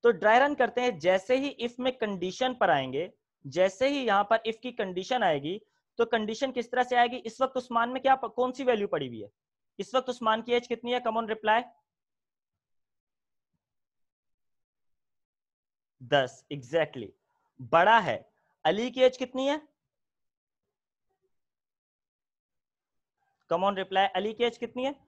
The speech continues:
ट्वेंटी। तो अब ये बताओ, क्या दस बड़ा है बीस से?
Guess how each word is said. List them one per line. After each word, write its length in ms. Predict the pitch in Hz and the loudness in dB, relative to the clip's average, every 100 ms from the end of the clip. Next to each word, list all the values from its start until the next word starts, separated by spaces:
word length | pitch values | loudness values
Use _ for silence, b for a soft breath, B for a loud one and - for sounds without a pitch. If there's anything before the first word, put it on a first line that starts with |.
| _ _ - | _ _ -4
ट्वेंटी। 400 | 185 165 147 117 _ _ _ _ - | -2 -2 -4 -12 _ _ _ _ -2
तो 60 | |
अब 260 | 240 247 233 | 0 0 0
ये 180 | 202 277 | 2 4
बताओ, 340 | 269 208 233 | 4 4 2
क्या 280 | 254 262 269 | 2 0 0
दस 360 | 180 160 240 - | 2 2 0 2
बड़ा 200 | 190 226 | 2 4
है 340 | 320 262 175 - | 4 2 0 -6
बीस 300 | 147 147 - | -8 -8 -10
से? 180 | 90 | -16